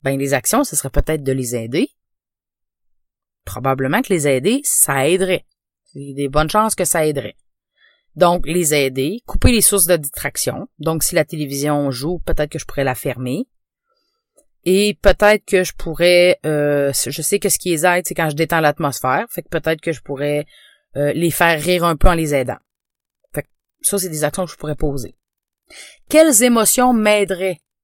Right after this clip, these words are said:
à poser ces actions-là ? Clairement, si je suis en colère, ça m'aidera pas à poser ces actions-là. J'aurais pas envie de les aider, j'aurais pas envie de faire des blagues, là. Ça, c'est clair. Euh,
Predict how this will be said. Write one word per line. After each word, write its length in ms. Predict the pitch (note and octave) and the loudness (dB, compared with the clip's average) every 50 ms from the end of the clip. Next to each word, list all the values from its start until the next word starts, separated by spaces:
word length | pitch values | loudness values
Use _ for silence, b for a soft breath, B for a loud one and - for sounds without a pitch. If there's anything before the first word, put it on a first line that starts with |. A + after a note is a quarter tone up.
| _ _ - | _ _ -6
à 120 | D3 C#3 | -6 -6
poser 320 | - - E3+ D#3+ D3+ D#3+ E3+ | -4 -4 -4 -4 -2 -2 -2
ces 200 | - E3 D3+ D3+ | -2 -2 -2 -4
actions-là ? 400 | C#3 - - A#2 G#2+ G2+ G2+ - _ _ _ B B B B B | -4 -4 -6 -6 -6 -6 -8 -12 _ _ _ B B B B B
Clairement, 640 | - - F#3+ F3 E3+ E3+ F#3 F#3+ G3 G#3 A3 G#3+ - - | -2 2 2 2 2 2 2 2 2 2 0 -4 -6 -4
si 260 | - - - - - | 0 2 2 2 2
je 60 | F#3 | 0
suis 80 | - - | 0 0
en 80 | F3 D#3+ | 0 0
colère, 280 | - D#3 D#3+ E3+ F3 | 2 2 2 2 2
ça 140 | - - D#3 | 0 -2 -2
m'aidera 240 | D3+ D3 C#3 C#3+ D3 | -2 -4 -4 -4 -2
pas 120 | - D3 | 0 2
à 20 | C#3+ | 2
poser 340 | - D#3 C#3+ C3 - B2+ | 4 2 2 2 0 -4
ces 100 | B2+ C3 | -6 -8
actions-là. 380 | C#3 C3+ - - B2 B2+ A#2+ - C3 | -8 -8 -8 -8 -10 -10 -12 -14 -14
J'aurais 240 | B2+ C3+ B2 B2 A#2 | -12 -12 -12 -12 -14
pas 200 | _ - D#3 D3+ | _ -6 -4 -2
envie 240 | D3 C#3+ C#3 C#3+ | -2 -2 -4 -4
de 60 | C#3+ D3 | -6 -6
les 140 | C#3+ C3+ | -4 -2
aider, 280 | C#3 C3 C3 C#3+ D3+ D#3 | -2 -2 -2 -2 -4 -4
j'aurais 160 | D3+ C#3 C3 | -4 -4 -6
pas 140 | B2+ - C#3+ | -6 -6 -6
envie 100 | C#3 C3 | -6 -6
de 60 | - | -6
faire 120 | - D3 C3+ | -8 -6 -6
des 140 | C3+ C3 | -6 -6
blagues, 240 | B2+ A#2+ - F#2 - | -6 -8 -12 -14 -18
là. 80 | - - | -20 -20
Ça, 140 | - - C3 | -16 -14 -14
c'est 140 | - C3 - | -14 -14 -14
clair. 180 | - - - - _ _ _ _ _ _ _ _ _ - B B B B B B B B B B B B B _ - | -14 -16 -16 -20 _ _ _ _ _ _ _ _ _ -8 B B B B B B B B B B B B B _ -6
Euh, 880 | C3+ C#3 C#3 C#3 C#3 C#3+ C#3+ C#3+ C#3+ C#3+ C#3+ C#3+ C#3+ C#3 C3+ C3+ C3+ | -4 -2 -2 -2 -2 -2 -4 -4 -6 -6 -6 -8 -8 -10 -10 -10 -10